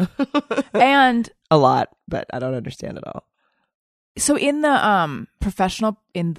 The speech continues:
Speaker 2: in the professional baseball, do they use an aluminum bat?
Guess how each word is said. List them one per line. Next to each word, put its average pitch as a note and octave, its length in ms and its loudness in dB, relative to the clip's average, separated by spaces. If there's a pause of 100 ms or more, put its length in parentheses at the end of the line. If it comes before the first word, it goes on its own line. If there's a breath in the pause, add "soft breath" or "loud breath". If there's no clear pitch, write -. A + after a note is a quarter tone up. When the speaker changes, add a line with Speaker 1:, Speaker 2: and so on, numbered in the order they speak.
Speaker 2:
in G3 200 2
the F#3 120 4
professional F3+ 640 -4
baseball, G#3 600 -4 (300 soft breath)
do G#3+ 120 2
they A3 100 8
use A#3 320 -2 (100)
an A3 100 -4
aluminum A#3+ 380 -4
bat? F#4+ 260 -6